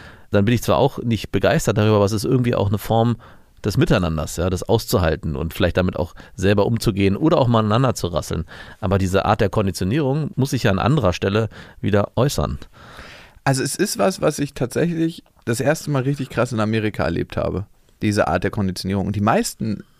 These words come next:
Speaker 2: Apps, die so funktionieren, kommen auch aus Amerika. Mit Bewertungen von
Speaker 1: Ja.
Speaker 2: Menschen und nicht bewerten. Und das finde ich ganz interessant. Also ich will jetzt hier keinen Anti-Amerikanismus betreiben, aber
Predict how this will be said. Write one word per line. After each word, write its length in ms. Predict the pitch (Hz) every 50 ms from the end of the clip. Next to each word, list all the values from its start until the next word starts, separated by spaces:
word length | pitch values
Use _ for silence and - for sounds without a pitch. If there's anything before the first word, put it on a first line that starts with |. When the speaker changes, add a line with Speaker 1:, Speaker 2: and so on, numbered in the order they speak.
| _ - -
Speaker 2:
Apps, 340 | 131 156 - - - -
die 240 | - 113 107 107 104
so 140 | 104 123 123
funktionieren, 640 | - - 117 104 - 110 110 123 135 131 131 156 - - _ _ _ _ - -
kommen 240 | - 139 139 135
auch 220 | - - 117 117 -
aus 200 | - 113 - -
Amerika. 580 | - 110 110 107 98 98 - - 80 85 98 - - _ _ - _ _ _ _ _ _ _ _ _ _ _ _ -
Mit 240 | 117 117 110 -
Bewertungen 640 | - 110 92 101 95 98 104 - 107 101 98 - - - _ _ _ _ - -
von 300 | - - - 113 104 101
Speaker 1:
Ja. 40 | 98
Speaker 2:
Menschen 400 | 90 104 101 92 - 101 95 - - _
und 140 | 104 98 -
nicht 380 | 107 107 98 - - - - - - - _
bewerten. 340 | - 92 92 95 - - 101 - - - - - -
Und 140 | - 110 98
das 120 | 113 110 -
finde 140 | 190 202
ich 80 | 147 -
ganz 160 | 143 139 135
interessant. 500 | 127 113 - 123 110 - 139 127 101 -
Also 140 | 98 98 87
ich 220 | 73 92 - -
will 80 | 110 117
jetzt 180 | 117 107 - -
hier 100 | 110 98
keinen 180 | - 117 101
Anti-Amerikanismus 1300 | 95 101 - 117 - 95 98 - - 110 110 104 104 - - 110 101 92 - 113 117 139 - - 113 107 -
betreiben, 460 | - 104 - - - 98 101 117 135 - - - - - - - _
aber 360 | 110 107 107 117 113 110 110